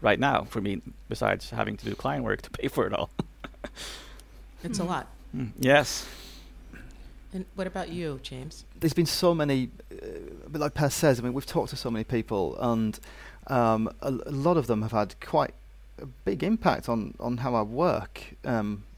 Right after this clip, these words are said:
Speaker 4: it is, it's, it's, the whole thing's a journey. I mean, life's a journey, your work's a journey. And, you know, when we started, uh, back in two thousand eleven, it, it was, it was just around the time when we started getting into, or the, the whole idea of responsive web design kind of turned about. So we've,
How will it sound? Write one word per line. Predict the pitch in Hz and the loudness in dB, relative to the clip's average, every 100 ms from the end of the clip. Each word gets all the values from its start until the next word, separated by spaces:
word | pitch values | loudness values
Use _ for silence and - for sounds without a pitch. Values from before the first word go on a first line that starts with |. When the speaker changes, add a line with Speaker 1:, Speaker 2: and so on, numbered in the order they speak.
| - | -4
Speaker 4:
it | 175 | 0
is, | 175 | 0
it's, | 190 - | -2 -2
it's, | 190 - | -2 -2
the | - 180 | 0 2
whole | 208 | 4
thing's | 214 220 | 4 2
a | 135 | 2
journey. | 113 90 80 | 0 -2 -2
I | |
mean, | 123 120 | 0 2
life's | 156 - | 2 0
a | |
journey, | 95 98 104 | -4 -2 0
your | 123 | 2
work's | 120 160 - | 2 2 -2
a | |
journey. | 98 101 73 71 - - - - | -2 -2 -2 -6 -8 -16 -16 -4
And, | - 131 131 123 117 - - | 4 6 6 2 0 -6 -6
you | 123 | 0
know, | |
when | 139 156 | 2 0
we | |
started, | 151 131 143 139 117 - - - - - - | 2 4 4 4 0 0 -10 -20 -18 -14 -10
uh, | 60 110 - - | -10 -10 -12 -10
back | 139 - | -8 -4
in | |
two | 139 | -2
thousand | 127 113 113 | 2 2 4
eleven, | 110 147 120 98 - - - - - - | 4 4 4 -2 -8 -16 -18 -18 -18 -12
it, | - - - - | -10 -10 -12 -4
it | 185 156 | -2 0
was, | - - - - - | -2 -4 -8 -14 -6
it | 135 | -4
was | 147 - | -4 -2
just | - 196 - | 2 2 2
around | 156 139 | 2 2
the | 127 | 0
time | - 131 123 | 4 4 6
when | 120 | 2
we | 123 | 0
started | - - 160 190 - 117 | 0 4 4 4 0 0
getting | 69 110 | 0 2
into, | 113 110 - | 0 0 0
or | 98 139 | 2 4
the, | 131 | 4
the | 131 | 4
whole | 147 | 6
idea | 123 147 160 | 6 6 4
of | 120 | 2
responsive | 120 - 127 127 110 | 2 2 2 2 2
web | 175 | 2
design | 190 175 143 95 - - | 2 0 0 0 -6 -10
kind | 104 | -8
of | - | -6
turned | - 98 | -2 -2
about. | 95 76 52 - | 0 0 0 -4
So | - 147 | -4 2
we've, | 160 | 2